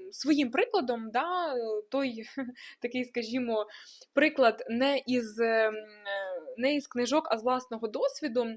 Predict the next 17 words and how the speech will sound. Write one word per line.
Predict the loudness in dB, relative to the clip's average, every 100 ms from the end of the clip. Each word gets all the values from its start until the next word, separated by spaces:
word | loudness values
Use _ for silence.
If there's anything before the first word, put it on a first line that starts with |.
| -12 -6
Е, | -2 -2
коли | 2 2 6 4
я | 4 2 0 -2
працювала | -4 -6 -2 0 0 0 -2
на | -2 -4 -2
телебаченні, | -2 -2 -2 -2 -4 -6 -6
е, | -10 -18 -20 -20 -18 -18 -4 0 4 4 4
я | 2 2
тоді | -2 0 -2
хворіла | 0 2 4 4 2 -2 -8 -12 -16
<laughs> | -18 -12
ц-, | -10 -10 -12
цим | -6 -4 -2
таким | -4 -4 -6 -6
захворюванням, | -4 2 2 2 0 -2 -6
да, | -6 -6
досягаторством. | -8 -4 -2 -4 -6 -16 -12 -12